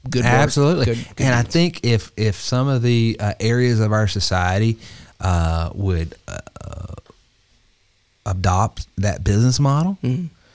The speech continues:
Speaker 2: uh, and I, I'm trying to think of a different word other than the word I'm thinking 'cause it'll tip my cap as to what I'm thinking. But if you could put it in a situation where the employees there, uh, can be fired
Speaker 1: Mm-hmm.
Speaker 2: if they don't perform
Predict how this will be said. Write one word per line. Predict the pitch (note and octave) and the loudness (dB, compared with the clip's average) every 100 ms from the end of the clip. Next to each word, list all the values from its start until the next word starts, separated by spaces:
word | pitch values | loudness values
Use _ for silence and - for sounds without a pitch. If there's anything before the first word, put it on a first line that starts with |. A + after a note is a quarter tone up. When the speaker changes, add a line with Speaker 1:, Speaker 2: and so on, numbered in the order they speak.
| _ _ _ | _ _ _
Speaker 2:
uh, | F#2 F2 E2+ D#2+ - - | -2 0 2 -2 -4 -4
and | F2+ | -2
I, | F2 E2+ | -2 -2
I'm | F#2 | -2
trying | F#2 G#2+ G#2 | 0 0 0
to | |
think | F2+ - G#2+ F#2+ | -2 -2 -2 0
of | |
a | F2+ | -2
different | E2 G2 F#2 - - | 0 -2 -2 -6 -4
word | F#2 F2+ | 0 2
other | F#2 F2+ | 2 0
than | F2 | 0
the | F2 | 0
word | F2 | 0
I'm | E2+ E2+ | 0 0
thinking | G#2 F#2+ E2+ | -2 -2 -4
'cause | F2 E2 | -4 -4
it'll | E2 D#2 - - | -4 -6 -12 -2
tip | G#2+ - | -2 -2
my | E2+ | -6
cap | - - F#2 - F#2+ | -4 -4 -4 -4 -4
as | F2+ | -4
to | E2+ | -2
what | E2+ | 0
I'm | E2 | 0
thinking. | A2 G#2 E2+ - - - - - _ | 0 0 -2 -10 -16 -20 -20 -20 _
But | A2+ | 0
if | A#2 B2+ | 0 2
you | |
could | C3+ C#3+ | 0 2
put | C#3 | 4
it | |
in | B2 | 4
a | |
situation | A2 A2 A2 G#2+ G#2+ G2 | 2 0 2 0 2 2
where | F#2+ F#2 F#2 - | 2 2 0 -2
the | G2 F#2 F2+ | -2 0 -2
employees | F#2+ F2 A2 A#2 A2+ | -4 -2 2 2 2
there, | G#2+ G#2 G#2 G2 - - - - _ - | 2 2 4 0 -4 -20 -20 -20 _ -4
uh, | F2+ E2+ E2 | 0 0 0
can | - B2+ | 4 4
be | C3 | 4
fired | A#2 A#2+ A2+ C3 C3 - | 4 2 2 2 -2 -6
Speaker 1:
Mm-hmm. | A#2+ A2 | -2 0
Speaker 2:
if | G2+ | 2
they | G#2 | 2
don't | G2 G#2+ A2+ | 4 4 4
perform | - - A2+ A2 A#2+ | 2 0 2 2 2